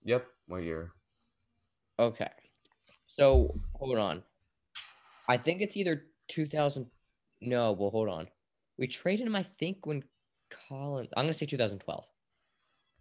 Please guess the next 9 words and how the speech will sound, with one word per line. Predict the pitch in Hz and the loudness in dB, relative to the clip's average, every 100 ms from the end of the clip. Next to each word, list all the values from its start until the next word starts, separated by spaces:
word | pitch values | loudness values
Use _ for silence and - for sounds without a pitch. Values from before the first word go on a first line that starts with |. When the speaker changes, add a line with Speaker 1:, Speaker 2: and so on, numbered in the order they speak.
| _ _ _ | _ _ _
Speaker 1:
Um, | 104 98 95 78 | 4 4 2 0
that | 95 | 0
is | 98 101 | 0 -2
incorrect. | 92 - 90 85 | -6 -4 -4 -2
It | 82 | -6
was | 78 - | -8 -10
two | 92 | -10
thousand | 87 82 80 76 | -4 -4 -4 -12
nine. | 76 80 113 | -12 -12 -14